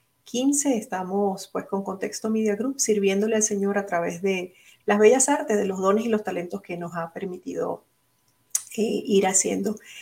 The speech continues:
Y bueno, este, soy locutora, soy comunicadora, soy conferencista, pero lo más que me puede, eh, caracterizar a mí es que soy una fiel, obediente hija del Señor que busca, an-, a-,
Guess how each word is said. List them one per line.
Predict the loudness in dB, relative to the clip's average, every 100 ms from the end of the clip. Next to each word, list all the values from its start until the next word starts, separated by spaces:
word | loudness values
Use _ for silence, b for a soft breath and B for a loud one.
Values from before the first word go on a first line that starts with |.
| B B
Y | 4 8
bueno, | 8 8 6
este, | 4 6 6
soy | 8 10
locutora, | 10 10 10 10 12 10 8
soy | 2 2
comunicadora, | 2 2 0 0 2 4 2
soy | 2 -4
conferencista, | -4 -4 -4 -2 -2 -2 0 -2 -2 B B B
pero | 6 8
lo | 8 8
más | 6 4 2 -2
que | -2
me | -2 0
puede, | 4 4 4 4 4 4 2 -4
eh, | -6 -6 -6 -6 -8 -12 _ _
caracterizar | 0 0 0 -4 -4 0 0
a | 0
mí | 0 0
es | -2
que | -4 -6
soy | 0 2
una | 2 2 0 -2
fiel, | -8 -2 4 4 4 0 -6 -12 _
obediente | -4 -2 -2 0 4 6 4 2 2 2 -2 _ _ _ _ _
hija | -10 -8 -4 -4 -6 -10
del | -8 -6
Señor | -6 -6 -2 -2 -2
que | -6
busca, | -6 -6 -4 -2 -2 -4 -10 _ _ _ -6
an-, | -6 -4
a-, | -4 -2 -4 -10